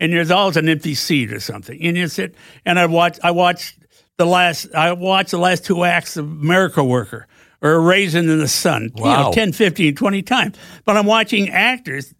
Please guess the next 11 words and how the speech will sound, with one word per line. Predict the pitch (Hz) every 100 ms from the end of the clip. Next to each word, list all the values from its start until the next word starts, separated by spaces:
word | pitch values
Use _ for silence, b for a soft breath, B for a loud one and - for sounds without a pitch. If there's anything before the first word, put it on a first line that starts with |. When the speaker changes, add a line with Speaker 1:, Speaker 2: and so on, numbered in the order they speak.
| -
Speaker 1:
do | 262
this | 262 131
stuff, | - 147 101 -
you | 170
know, | 156 151 170
and, | 165 196 190 180 B B 143 _
and, | 196 170 170 - - -
um, | 180 175 170 147 135 _ _ _ _ _ _ _
eventually, | 190 185 240 294 - 170 151 139 180
you | 226
know, | 170 170